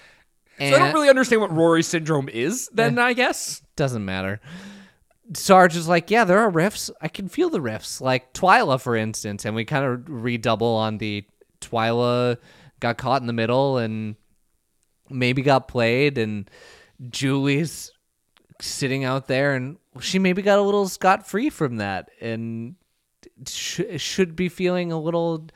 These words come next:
Speaker 2: more damage for, than what she had been.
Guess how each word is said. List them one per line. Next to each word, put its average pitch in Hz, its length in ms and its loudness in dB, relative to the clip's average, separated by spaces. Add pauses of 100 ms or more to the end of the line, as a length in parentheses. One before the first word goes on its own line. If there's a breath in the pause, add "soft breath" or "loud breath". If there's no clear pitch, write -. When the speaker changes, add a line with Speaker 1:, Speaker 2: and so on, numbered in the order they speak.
(460 loud breath)
Speaker 2:
more 143 760 2 (380 soft breath)
damage 143 460 -2
for, 151 220 -8
than 131 360 -4
what 135 220 -2
she 127 340 -4
had 143 320 -4
been. 104 360 -8